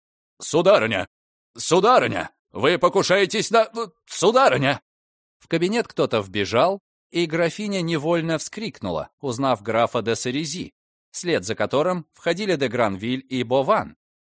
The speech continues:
Однако ж Леонтина, желавшая любой ценой спасти Люсьена, не выпускала из рук эти страшные листы гербовой бумаги, впившись в них точно клещами, хотя пламя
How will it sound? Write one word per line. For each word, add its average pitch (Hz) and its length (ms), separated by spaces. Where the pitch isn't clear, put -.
Однако 185 460
ж - 160
Леонтина, 156 800
желавшая 123 540
любой 123 380
ценой 143 560
спасти - 500
Люсьена, 190 580
не 180 160
выпускала 180 640
из 151 180
рук 143 220
эти 120 160
страшные 113 580
листы 147 460
гербовой 127 560
бумаги, 123 580
впившись - 600
в 98 120
них 170 280
точно 180 420
клещами, 180 720
хотя 196 300
пламя 151 540